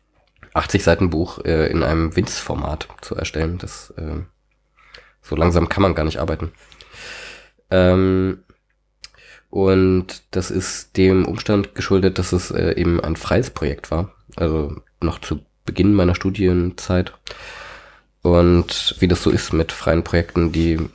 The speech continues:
haben halt keine Deadline. Und dementsprechend stehen die immer hinten an. Und man, ja, also es gibt immer irgendwas, was gerade wichtiger ist als eben das.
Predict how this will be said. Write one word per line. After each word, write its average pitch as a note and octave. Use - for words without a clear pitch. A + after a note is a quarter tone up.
haben F2
halt E2+
keine E2
Deadline. D2
Und D2
dementsprechend D#2
stehen F2
die E2+
immer F2
hinten G2
an. F2+
Und F#2
man, D2+
ja, D2
also E2+
es D#2+
gibt -
immer E2+
irgendwas, D#2
was -
gerade D#2
wichtiger D#2
ist -
als -
eben D2+
das. -